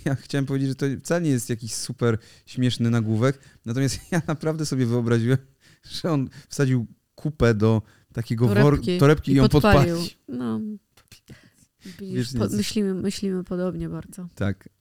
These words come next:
Speaker 1: Następnie Filip Heiser obejrzał film Ania i stał się lepszym człowiekiem. W emocjach zdradził szczegóły. Czyli wystarczył film Ania po prostu, żeby Filip Heiser stał się lepszym człowiekiem.
Speaker 2: Teraz mam parę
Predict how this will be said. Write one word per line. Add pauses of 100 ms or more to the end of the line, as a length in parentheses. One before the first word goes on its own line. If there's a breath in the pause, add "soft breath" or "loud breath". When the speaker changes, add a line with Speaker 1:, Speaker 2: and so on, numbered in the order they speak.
(140)
Speaker 1:
Następnie
Filip
Heiser
obejrzał
film
Ania (340 soft breath)
i
stał
się
lepszym
człowiekiem.
W
emocjach
zdradził
szczegóły. (760)
Czyli (120)
wystarczył
film
Ania
po
prostu,
żeby
Filip
Heiser
stał
się
lepszym
człowiekiem. (600)
Speaker 2:
Teraz
mam
parę